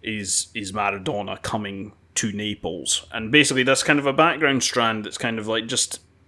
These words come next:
kind of adding a bit of colour to what is essentially the story of, um, a slightly awkward Italian teenager, um,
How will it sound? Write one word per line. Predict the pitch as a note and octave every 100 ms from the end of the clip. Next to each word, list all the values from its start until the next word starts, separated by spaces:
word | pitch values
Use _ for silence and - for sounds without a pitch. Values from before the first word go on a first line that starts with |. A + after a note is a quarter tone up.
| _
kind | - B2
of | B2
adding | C3+ C3+ B2+
a |
bit | A2+
of | -
colour | - A2+ G#2+ G2
to | G#2+
what | G2 A2+
is | G#2+ G#2
essentially | - B2+ B2+ A2+ G#2+ G#2
the | G2+
story | - - A2 G#2+ G2+ G2+ -
of, | G#2 G2+ G2 - - - - - - _ G#2
um, | G#2 G2+ G2 G2 G2+ - _ _ _ _ - - - _ -
a | A#2
slightly | - C#3+ C3+ A#2 A2+
awkward | - A2 - - A2+ G#2+ G2+ G2 - _
Italian | A#2+ - A2+ G#2+ G#2+ G#2 G2+ G#2 G2+ G2 _ _ _
teenager, | - E3+ A#2+ G2 F#2 G2 G2+ A#2 - -
um, | G#2 G2+ G2+ G2+ F#2+